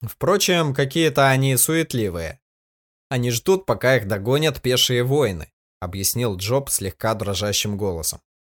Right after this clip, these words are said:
«В одиночку-то рыцари воевать не могут, они всегда таскают за собой много людей». «А ты-то это откуда знаешь?» засомневался Нельсон.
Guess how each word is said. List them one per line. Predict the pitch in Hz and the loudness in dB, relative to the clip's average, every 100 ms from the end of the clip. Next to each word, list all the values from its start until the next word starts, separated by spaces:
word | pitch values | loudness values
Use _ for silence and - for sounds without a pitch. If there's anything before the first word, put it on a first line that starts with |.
| _ - | _ -4
«В | |
одиночку-то | 165 185 190 185 - 139 131 | 0 2 2 2 0 2 4
рыцари | 139 131 123 113 | 4 2 2 2
воевать | 107 117 123 131 107 | 2 2 4 4 2
не | 127 | 0
могут, | 135 151 131 85 - | 0 0 -2 -8 -10
они | 82 107 156 190 | -8 -6 -4 -2
всегда | 180 - 156 180 170 | 0 -2 2 4 4
таскают | 139 117 - 135 113 | 4 0 0 2 2
за | 101 | 0
собой | 104 110 123 113 | -2 0 0 0
много | 107 113 113 | 0 -2 0
людей». | 117 113 98 78 - _ _ _ _ | -2 -2 -4 -8 -14 _ _ _ _
«А | - 147 | -2 0
ты-то | - 226 214 | 2 2 4
это | 120 107 104 | 2 2 0
откуда | - 104 95 92 | -4 -6 -4 -4
знаешь?» | 98 85 - - _ - | -4 -6 -10 -14 _ -10
засомневался | 98 95 98 98 104 120 - 110 | -4 -2 -2 -2 0 2 2 -2
Нельсон. | 98 82 - | -4 -6 -10